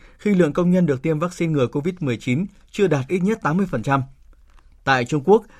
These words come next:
chỉ số quản lý mua hàng sản xuất đã giảm lần đầu tiên trong tháng tám kể từ khi nền kinh tế nước này bắt đầu quá trình phục hồi vào tháng tư năm ngoái. Trong khi hoạt động sản xuất của Hàn Quốc tiếp tục mở rộng trong tháng tám, thì chỉ số phụ về sản lượng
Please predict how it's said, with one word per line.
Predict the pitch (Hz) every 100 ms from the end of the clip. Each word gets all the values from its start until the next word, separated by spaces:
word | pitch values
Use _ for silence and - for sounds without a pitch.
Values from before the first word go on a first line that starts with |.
| -
chỉ | - 123
số | - 151
quản | 156 117
lý | 123
mua | 160 170
hàng | 156 123 107
sản | 127 104
xuất | 196 214
đã | 151 165 202
giảm | 147 117 113
lần | 139
đầu | 139 139
tiên | 196 202
trong | 180 160
tháng | 151
tám | 151 131 165 208 - -
kể | - 143 131
từ | 147
khi | 208 202
nền | 143
kinh | 120 156
tế | 147
nước | 160 202
này | 139
bắt | 117 175
đầu | 147 113
quá | 127 131
trình | 156 120
phục | 143 -
hồi | 131 117 - -
vào | 123 127 113
tháng | 139 170
tư | 185
năm | 151 131
ngoái. | 117 165 - _ - _ - - _
Trong | - 160
khi | 165
hoạt | 147 123
động | 123
sản | 117 123
xuất | 107 196
của | 135
Hàn | 131
Quốc | 113 214 214
tiếp | 233
tục | 170
mở | 143 131
rộng | 107 135 120
trong | 127 143
tháng | 127 131
tám, | 127 147 202 - -
thì | - 160
chỉ | - 135
số | 107 151
phụ | 180 214 196 -
về | 131 120
sản | - 123
lượng | 123 143